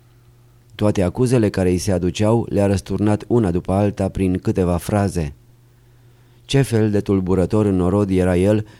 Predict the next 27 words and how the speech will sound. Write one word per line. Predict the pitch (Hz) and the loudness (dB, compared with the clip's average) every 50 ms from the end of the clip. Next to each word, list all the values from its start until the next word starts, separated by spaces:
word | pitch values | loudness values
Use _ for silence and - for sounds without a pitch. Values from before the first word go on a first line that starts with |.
| _ | _
când | - 107 107 107 104 | -4 -2 0 2 2
nu | 110 123 123 | 2 4 2
a | 110 98 | 2 2
stat | 92 - - 104 101 - | 0 -2 -2 -2 -2 -2
de | 101 95 92 | 0 0 0
vorbă | 87 95 98 92 95 90 | 0 0 0 0 -2 -2
cu | - 98 | -2 0
nimeni | 98 107 110 104 95 85 82 | 0 2 2 2 2 2 0
din | 80 82 85 82 | 0 0 0 0
templu, | 90 104 107 107 107 104 104 107 104 104 | 0 0 0 0 0 0 -2 -2 -4 -2
sinagogi | - 120 113 101 92 90 82 90 95 101 95 92 - - - - | -2 -2 0 0 0 0 0 0 0 0 -2 -4 -12 -18 -20 -12
sau | - - 101 98 92 | -6 -2 -2 0 0
pe | - 95 92 | 0 0 2
ulițele | 92 95 95 92 85 - 92 85 87 | 2 2 2 0 0 -2 -2 -2 -2
cetății? | 82 - 95 90 - 104 101 90 - - 82 78 - - _ _ _ _ _ _ _ _ _ _ _ _ _ _ _ _ _ _ _ _ _ _ _ _ | -2 -2 -4 -2 0 0 -2 -2 -4 -8 -10 -10 -10 -14 _ _ _ _ _ _ _ _ _ _ _ _ _ _ _ _ _ _ _ _ _ _ _ _
Divergența | - 104 95 87 98 80 76 113 120 123 123 - 107 | -2 0 2 2 2 2 2 2 2 4 4 2 0
de | 95 92 | 0 0
păreri | 90 - 90 87 101 107 110 104 | 0 0 0 0 2 0 2 2
nu | 110 120 117 | 2 0 0
putea | 113 107 - 101 92 | 0 -2 -2 0 -2
fi | - - | -2 0
un | 101 95 92 98 | 0 0 2 2
act | 101 107 104 - | 0 0 -2 -4
de | 87 87 95 | -4 -2 -2
acuzare | 92 - - 90 82 110 104 98 92 | -2 -2 -2 -2 -2 0 0 0 0
împotriva | 87 80 92 92 - 98 101 90 90 | 0 0 -2 -2 -2 -2 -2 0 0
apostolului. | 90 87 - 107 104 101 - 110 92 90 90 87 87 85 78 - | -2 0 0 0 -2 -2 -2 -2 0 2 2 2 2 0 -2 -4